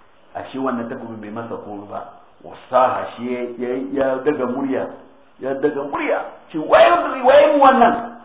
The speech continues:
Faraitu, shi na fito wani dakin ba,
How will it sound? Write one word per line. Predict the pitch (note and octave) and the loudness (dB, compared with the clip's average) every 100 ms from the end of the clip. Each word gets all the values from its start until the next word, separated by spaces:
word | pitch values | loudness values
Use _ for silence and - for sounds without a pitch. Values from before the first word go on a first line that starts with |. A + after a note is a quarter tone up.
| - _ _ _ _ - | -20 _ _ _ _ -18
Faraitu, | - A#2 B2 A#2+ - - - - - - | -8 -6 -6 -10 -18 -20 -20 -20 -20 -18
shi | A2 | -12
na | A2 A#2+ A#2 | -6 -4 -4
fito | A#2+ A#2 A#2+ A#2+ - - - _ _ _ - | -8 -12 -10 -10 -12 -20 -20 _ _ _ -8
wani | A#2+ A#2 | -4 2
dakin | A#2 A#2+ A2 G#2 F#2+ | 2 2 -2 -8 -8
ba, | F2+ | -10